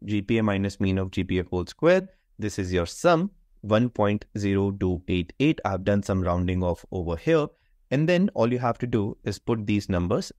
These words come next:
in the formula that we have. So that means your R square is going to be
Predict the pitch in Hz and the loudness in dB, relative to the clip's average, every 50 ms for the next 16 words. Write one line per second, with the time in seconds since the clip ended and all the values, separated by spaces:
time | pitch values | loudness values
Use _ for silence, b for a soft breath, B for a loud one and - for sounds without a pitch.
0 | _ _ - 95 92 101 98 - 92 85 85 87 90 90 85 80 85 - - 101 | _ _ -2 0 0 0 0 0 0 0 2 2 2 2 2 0 0 0 0 -2
1 | 104 - 95 85 87 123 160 - _ _ _ _ _ _ - - 104 90 87 85 | 0 0 0 0 0 0 -2 -4 _ _ _ _ _ _ -10 -4 0 2 2 2
2 | 85 - - 127 151 156 151 160 - - _ _ _ _ - - 98 98 95 - | 2 0 -2 -2 0 0 0 -2 -6 -10 _ _ _ _ -10 -4 -4 -4 -4 -2
3 | - 98 101 110 117 - - - 135 135 135 131 - - - 101 98 - - 104 | 0 2 2 2 0 -2 -6 -4 -2 0 0 -2 -4 -4 -6 -6 -6 -4 -2 0
4 | 104 113 117 - 123 98 92 92 87 87 85 _ | 0 0 0 0 -2 -2 0 -2 -2 -2 -4 _